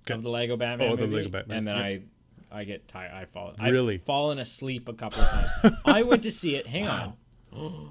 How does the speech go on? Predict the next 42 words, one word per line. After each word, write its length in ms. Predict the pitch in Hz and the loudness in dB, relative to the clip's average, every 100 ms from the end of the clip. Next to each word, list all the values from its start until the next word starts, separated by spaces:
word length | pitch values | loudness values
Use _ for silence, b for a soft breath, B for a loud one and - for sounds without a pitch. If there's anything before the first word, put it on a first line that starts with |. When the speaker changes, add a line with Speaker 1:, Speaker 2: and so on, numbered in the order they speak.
| 135 135 | -20 -20
Speaker 2:
<gasps> 240 | 127 _ - | -20 _ -8
I 300 | 135 175 208 | -2 0 0
went 280 | 190 185 - | 0 -4 -6
to 100 | 190 | -6
see 380 | - 151 131 110 | -4 -4 -2 -2
it 200 | 107 - | -2 -6
Speaker 1:
Mm-hmm. 200 | 123 135 - - | -6 -6 -8 -10
Speaker 2:
in 260 | 139 143 | -6 -4
the 100 | 123 | -4
theaters. 840 | 113 - - 165 151 95 87 - - | -6 -8 -6 -2 -2 -4 -8 -16 -8
Speaker 1:
Okay. 160 | 127 165 - _ _ - | -6 -6 -12 _ _ -10
Speaker 2:
And 100 | 107 | -8
I 60 | |
fell 240 | 101 113 104 | -8 -6 -6
asleep. 360 | 90 - - 123 | -8 -12 -8 -4
Speaker 1:
Ooh. 800 | 127 123 117 113 107 98 92 90 b b b b b b - - | -2 -2 -2 -2 -4 -4 -6 -8 b b b b b b -20 -16
Yikes. 580 | 98 - - - - - - | -14 -14 -14 -14 -14 -16 -8
Speaker 2:
Now, 200 | 135 147 | -4 -2
I 120 | 147 | -2
think 340 | 139 180 180 - | -2 2 2 0
I 220 | 143 147 147 | -6 -4 -2
was 680 | 139 135 127 123 113 - - - - - - _ _ - | -2 -2 -2 -6 -8 -10 -12 -20 -20 -20 -20 _ _ -10
really 300 | 123 127 117 | -6 -4 -4
tired 380 | - 117 110 104 | -4 -4 -4 -6
going 240 | 101 98 | -6 -6
in. 100 | 104 | -6
Like, 160 | 110 113 | -6 -6
I 80 | |
Speaker 1:
Sure, 340 | 117 131 156 90 | -2 2 4 2
Speaker 2:
think, 100 | - | -6
Speaker 1:
sure. 340 | - - 127 85 - | -10 -2 -2 -2 -12
Speaker 2:
I 160 | 107 117 | -10 -8
think 160 | 120 | -6
I 80 | 113 | -4
would 140 | 107 | -4
have 80 | 104 | -6
fallen 240 | - 107 101 | -8 -8 -8
asleep 280 | 98 104 85 | -10 -12 -10
through 140 | 101 | -8
Speaker 1:
Surrounding 300 | 101 120 117 | -2 0 0
Speaker 2:
most 140 | 110 | -2
movies, 380 | 107 104 143 151 | -4 -4 -4 -6